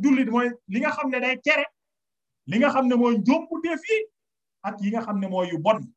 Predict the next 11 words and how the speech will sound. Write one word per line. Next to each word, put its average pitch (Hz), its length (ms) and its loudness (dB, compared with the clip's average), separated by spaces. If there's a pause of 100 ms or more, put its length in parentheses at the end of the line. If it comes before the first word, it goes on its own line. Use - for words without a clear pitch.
(260)
Moo 226 140 4
tax 254 160 2
nit 277 180 4
ki 226 80 -4
bu 226 100 2
soree 233 300 0
loolu, 135 200 -10 (1900)
moom 240 200 4
bu 233 100 4
dee 277 220 4
jullim, 339 520 4